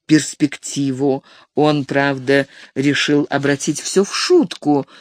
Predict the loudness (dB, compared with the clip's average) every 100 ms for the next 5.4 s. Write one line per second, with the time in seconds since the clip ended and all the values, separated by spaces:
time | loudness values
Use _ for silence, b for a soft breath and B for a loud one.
0 | b b 0 4 4 4 2 0 0 0
1 | -2 -4 -2 2 2 4 2 2 0 0
2 | 0 -2 b b b b 0 2 2 0
3 | -2 0 -4 2 2 2 0 2 2 0
4 | 0 0 0 0 2 2 0 -4 -2 0
5 | 0 0 -2